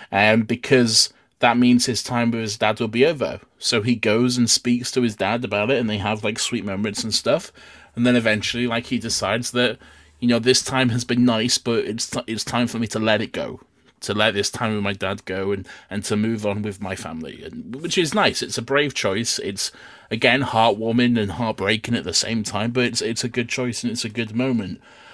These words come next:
But then they just fucking go, "Nah, fuck that. Let's, um, <laughs> let's, let's, let's go back in time to when you was a kid and I was a younger man and just run around on the beach for a little while and it won't have any effect at all.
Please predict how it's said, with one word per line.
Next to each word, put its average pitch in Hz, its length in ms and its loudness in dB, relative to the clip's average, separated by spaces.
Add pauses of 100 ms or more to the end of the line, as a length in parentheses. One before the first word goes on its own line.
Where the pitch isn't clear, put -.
(140)
But 226 160 -8
then 294 220 4
they 233 100 4
just 220 240 0
fucking 220 480 2
go, 190 440 6 (300)
"Nah, 135 180 4
fuck - 360 -2
that. 104 280 0 (320)
Let's, 151 300 4 (180)
um, 160 320 6
<laughs> 147 340 2
let's, 208 720 6 (300)
let's, 175 400 6
let's 175 280 2
go 180 180 2
back 170 260 0
in 160 120 -8
time 120 680 -6
to - 180 -4
when 139 240 -2
you 147 140 -6
was 135 160 -2
a 131 60 -2
kid 101 460 -10 (400)
and 120 160 0
I 131 140 4
was 123 180 0
a 117 40 -2
younger 107 380 -4
man 95 300 -6
and 110 160 -8
just 120 180 -2
run 139 220 0
around 123 280 4
on 117 100 4
the 110 80 0
beach 92 320 -10
for 92 180 -10
a - 20 -8
little 90 300 -6
while 98 440 -2 (200)
and - 500 -10 (160)
it - 120 -10
won't 139 280 4
have 120 220 4
any 123 200 6
effect 107 380 2
at 98 140 0
all. 82 240 -4